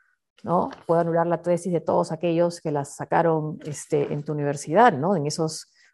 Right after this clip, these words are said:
bajo esos criterios, ¿no? Y también contando, porque finalmente está en manos de un líder político la suerte de otro político, del presidente de la República, ¿no?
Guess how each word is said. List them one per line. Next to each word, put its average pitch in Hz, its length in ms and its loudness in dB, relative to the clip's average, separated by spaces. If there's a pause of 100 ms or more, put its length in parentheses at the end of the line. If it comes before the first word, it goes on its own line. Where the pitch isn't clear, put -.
bajo 156 220 4
esos 208 160 4
criterios, 190 500 6
¿no? 208 140 6
Y 226 60 6
también 165 240 2
contando, 180 580 2 (240)
porque 196 160 4
finalmente 262 420 6
está - 160 2
en 214 80 4
manos 214 500 2 (220)
de 185 60 4
un 202 120 6
líder 247 240 4
político 220 560 2
la 185 140 2
suerte 208 640 0
de 180 180 2
otro 170 220 2
político, 311 440 2
del 170 80 4
presidente 180 320 -2
de 175 40 2
la 170 60 4
República, 160 560 -2
¿no? 214 140 -4